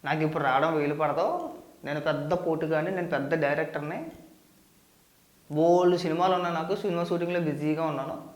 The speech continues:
రాలేను" అన్నావు. నీకు ఇరవై ఐదో తారీఖున టైమ్ ఇచ్చారు, మళ్ళీ రమ్మని చెప్పేసి అని. పోనీ ఇరవై ఐదు అన్న వెళ్ళావా అంటే లేదు. పోలీసులు మీ ఇంటి దగ్గరికి వస్తే ఏం చేసావయ్యా? పారిపోలా?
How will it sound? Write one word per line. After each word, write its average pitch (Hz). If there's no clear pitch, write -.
రాలేను" 151
అన్నావు. 160
నీకు 202
ఇరవై 180
ఐదో 175
తారీఖున 165
టైమ్ 165
ఇచ్చారు, -
మళ్ళీ 170
రమ్మని 139
చెప్పేసి -
అని. -
పోనీ 180
ఇరవై 156
ఐదు 208
అన్న 208
వెళ్ళావా 202
అంటే 208
లేదు. 143
పోలీసులు 220
మీ 208
ఇంటి 208
దగ్గరికి 214
వస్తే 208
ఏం 208
చేసావయ్యా? 139
పారిపోలా? 220